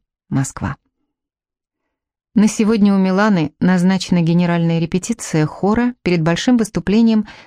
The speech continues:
на концерте через два дня, посвящённом Дню защитника Отечества, поэтому в Подмосковье мы не поехали. Вчера с водителем Павлом привезли из издательства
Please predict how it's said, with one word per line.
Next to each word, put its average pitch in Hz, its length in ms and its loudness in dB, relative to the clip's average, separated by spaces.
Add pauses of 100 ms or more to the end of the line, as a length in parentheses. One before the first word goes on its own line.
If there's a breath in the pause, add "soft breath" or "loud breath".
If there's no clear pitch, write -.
на 208 140 2
концерте 214 640 -2
через 190 300 -2
два 180 260 0
дня, 170 460 0 (320 soft breath)
посвящённом 262 760 0 (160)
Дню 175 400 2
защитника 180 680 -4
Отечества, 147 680 -6 (380 loud breath)
поэтому 226 580 0
в - 120 -20
Подмосковье 196 600 0
мы 185 160 2
не 196 120 0
поехали. - 560 -6 (1000)
Вчера 254 360 -2
с 214 100 -8
водителем 175 460 0
Павлом 226 460 0 (280 loud breath)
привезли 196 480 2
из 175 100 -2
издательства 196 800 -2